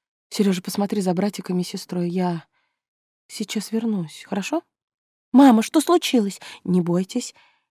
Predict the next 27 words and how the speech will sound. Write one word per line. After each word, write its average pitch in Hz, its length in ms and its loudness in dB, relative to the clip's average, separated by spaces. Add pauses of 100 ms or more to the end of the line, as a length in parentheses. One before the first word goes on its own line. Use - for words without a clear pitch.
(100)
я 202 260 0
никому 190 400 0
не 196 120 0
дам 170 220 -2
вас 165 220 -8
в - 20 -4
обиду», 156 380 -6 (440)
пообещала 190 460 2
я, 196 240 0
уповая, 190 500 0
чтобы 170 280 -4
голос 190 280 0
звучал 180 400 -4
ровно 196 240 0
и 185 40 -4
твёрдо. 160 420 -8 (300)
«Просто - 280 0
сидите 262 380 0
здесь, 170 260 -6
хорошо?» 247 380 -4 (1160)
В 185 80 -4
дверь 180 220 0
квартиры 208 560 -2 (240)
заклашматили, 185 720 -2
даже 185 240 0
стены 160 260 -4
затряслись. 160 600 -10